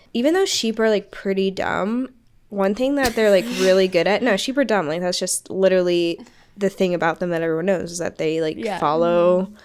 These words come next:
Speaker 1: people, whatever.
Speaker 3: Mm.
Speaker 1: Like, they're just dumb. That's why
Speaker 3: On the path.
Speaker 1: Yeah. But the, but the one thing that they're good at is, like, they know the best way to get around a mountain. There's this sheep path in Iceland. They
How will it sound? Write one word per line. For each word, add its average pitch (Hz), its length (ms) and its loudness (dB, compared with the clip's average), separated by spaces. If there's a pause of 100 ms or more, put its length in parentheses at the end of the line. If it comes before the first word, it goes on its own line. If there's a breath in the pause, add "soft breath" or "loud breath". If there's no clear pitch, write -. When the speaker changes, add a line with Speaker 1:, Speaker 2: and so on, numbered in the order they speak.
Speaker 1:
people, 202 300 -6
whatever. 185 340 4
Speaker 3:
Mm. 214 60 -8
Speaker 1:
Like, 196 380 0
they're 185 140 2
just 175 260 -6 (340)
dumb. 190 420 -6 (380)
That's - 200 -10
why 175 240 -4
Speaker 3:
On 196 160 -6
the 196 80 -16
path. 190 380 -18 (160)
Speaker 1:
Yeah. 196 320 -4 (420 loud breath)
But 196 100 -6
the, 208 260 4
but 208 200 -2
the 214 80 2
one 220 180 0
thing 285 140 -2
that 285 80 -2
they're 247 100 -2
good 196 200 -2
at 208 220 0
is, 196 300 0
like, 170 400 -4 (160)
they 202 220 2
know 196 600 2 (240)
the 202 160 2
best 190 460 0
way 196 680 2
to 214 180 0
get 185 500 2 (120)
around 185 340 4
a 170 60 -6
mountain. 190 560 -8 (280)
There's 214 260 4
this 202 480 0 (180)
sheep - 420 -2
path 175 600 2
in 202 400 0 (160)
Iceland. 208 420 2
They 202 200 0